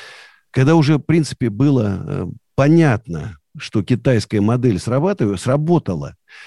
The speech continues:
при руководящей роли коммунистической партии, да,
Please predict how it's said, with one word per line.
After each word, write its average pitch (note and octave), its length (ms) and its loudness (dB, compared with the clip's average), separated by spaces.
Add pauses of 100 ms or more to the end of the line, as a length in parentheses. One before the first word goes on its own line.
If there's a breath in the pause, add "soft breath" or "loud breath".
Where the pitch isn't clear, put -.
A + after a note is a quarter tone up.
(160 loud breath)
при A2+ 160 2
руководящей C3 640 2
роли C3+ 200 2
коммунистической F#2+ 720 -6
партии, F3 500 -2
да, F3 280 0